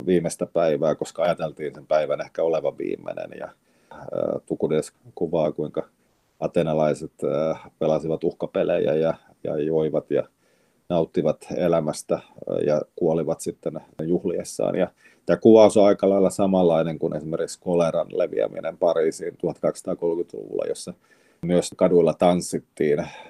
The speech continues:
Asialle ei voitu mitään, niin, niin juhlittiin ja samalla se tauti levisi ja ihmiset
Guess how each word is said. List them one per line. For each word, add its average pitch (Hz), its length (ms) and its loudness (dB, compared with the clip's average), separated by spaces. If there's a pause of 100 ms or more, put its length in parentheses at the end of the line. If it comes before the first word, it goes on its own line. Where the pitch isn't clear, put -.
(140)
Asialle 98 340 6
ei 98 100 4
voitu 104 340 8
mitään, 76 440 -4
niin, 71 160 -8 (180)
niin 78 160 -10
juhlittiin - 600 -2
ja 73 180 0
samalla 82 400 -6
se - 140 -10
tauti 82 380 0
levisi 82 400 0
ja 76 120 0
ihmiset 76 400 -12